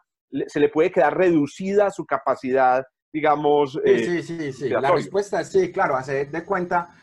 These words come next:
Speaker 2: hubo tanto daño en ese tejido, dañaron tanto la cuadra, que, que el tejido se termina dañando. Entonces se forman como cicatrices, por así decirlo.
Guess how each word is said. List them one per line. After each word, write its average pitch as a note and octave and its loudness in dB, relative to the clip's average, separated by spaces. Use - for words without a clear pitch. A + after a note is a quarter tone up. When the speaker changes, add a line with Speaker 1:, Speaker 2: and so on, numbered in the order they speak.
Speaker 2:
hubo G3 -2
tanto A#3 -2
daño F#3 -2
en D3+ -6
ese D3 -4
tejido, D3 -4
dañaron D3+ -4
tanto G#3 -2
la F#3+ -4
cuadra, D#3+ -2
que, C3+ 0
que C#3 -4
el C3+ -6
tejido C#3+ -2
se D#3+ -8
termina C3+ -4
dañando. D3+ -2
Entonces E3 -4
se G3 -2
forman F3 -4
como F#3 -6
cicatrices, D3 -8
por D3 -10
así D3+ -10
decirlo. A#2 -4